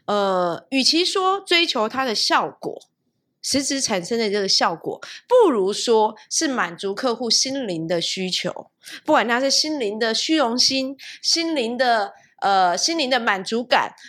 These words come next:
或者是对老板的交代，也或者是产生战胜别人的优越感，就是这种东西都可能是，我觉得，就是，所以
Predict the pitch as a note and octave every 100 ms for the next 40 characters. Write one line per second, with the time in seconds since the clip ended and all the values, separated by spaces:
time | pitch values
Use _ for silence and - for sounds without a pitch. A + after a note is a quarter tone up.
0 | - G4+ E4+ G#3 F#3+ - C4+ - C4+ A3
1 | D#3 F#3+ A#3 G3 F#3 F3+ A#3 A3+ A3+ G#3+
2 | D#3 - _ - A3+ A3+ F4+ C4 G3+ -
3 | D4+ A3+ - - - F#4+ - A4 - -
4 | _ _ _ - _ _ _ _ - -
5 | G#3+ G#3+ - D4 C#4+ G4+ D#4+ B3+ D4+ A#3
6 | A3 G3+ G#3 A3 A#3 E4 E4+ E4 D4 G3
7 | G#3+ D#3+ G#3+ F4 G#4 D#4+ G#3+ C4 D#4 C#4
8 | E4 - A#3 D#3+ F3+ - A3+ F#3+ F#3 F#3+
9 | F#3 F3+ E3 E3 - - - D#4+ F4 C4
10 | - _ - E4+ F#4 B3+ -